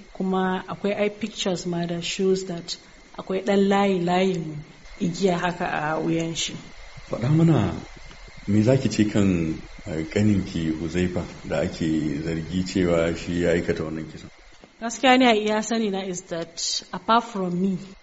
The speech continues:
Speaker 1: Huzaifa ma was the closest to Baba. San-
Speaker 2: Eh,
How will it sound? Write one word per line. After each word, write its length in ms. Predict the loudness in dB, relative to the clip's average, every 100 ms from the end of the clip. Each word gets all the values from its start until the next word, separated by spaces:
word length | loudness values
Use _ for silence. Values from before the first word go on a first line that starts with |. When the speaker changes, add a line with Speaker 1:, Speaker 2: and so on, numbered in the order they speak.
| -20 -20 -20 -6
Speaker 1:
Huzaifa 420 | 0 4 4 2
ma 160 | 0 0
was 180 | -2 -4
the 80 | -10
closest 800 | -14 0 2 4 2 0 -6 -8
to 80 | -6
Baba. 340 | -6 -8 -10 -14 -18 -20 -20 -12
San- 380 | -2 4 4 4
Speaker 2:
Eh, 420 | 0 -4 -4 -2